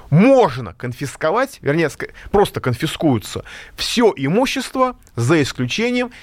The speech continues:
некоторой социальной нормы. В результате члены мафии оказываются перед выбором: или рисковать своей жизнью и сотрудничать со следствием,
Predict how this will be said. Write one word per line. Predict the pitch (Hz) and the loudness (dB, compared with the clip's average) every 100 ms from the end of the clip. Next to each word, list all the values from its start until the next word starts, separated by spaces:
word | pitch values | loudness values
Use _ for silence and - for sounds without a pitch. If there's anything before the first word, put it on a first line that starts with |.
| - | -12
некоторой | - 160 208 208 202 - | -2 0 0 0 -2 -4
социальной | - 113 - 123 143 139 - | -10 -10 -2 0 2 -2 -4
нормы. | 113 113 87 87 - - - - - - - - | -2 0 0 -8 -18 -20 -20 -20 -18 -16 -16 -2
В | |
результате | 117 127 170 277 339 - 320 - - - - - - | 0 2 2 2 0 0 -6 -8 -20 -20 -20 -20 -14
члены | - 147 160 117 | -6 2 2 2
мафии | 127 226 - 202 | 0 0 0 -2
оказываются | 120 170 175 175 - | 0 0 2 0 -2
перед | 139 156 160 | -2 0 2
выбором: | 180 156 117 95 80 - - - | 4 2 2 -4 -6 -16 -20 -6
или | 220 196 | -2 0
рисковать | 156 160 - 175 170 | 0 -2 -2 0 0
своей | - 143 143 | 0 0 2
жизнью | 131 170 165 113 104 | 2 2 0 0 -2
и | |
сотрудничать | 135 139 131 117 - | -4 -2 0 0 -4
со | - | -6
следствием, | - 277 285 277 262 | -2 -2 -2 0 -2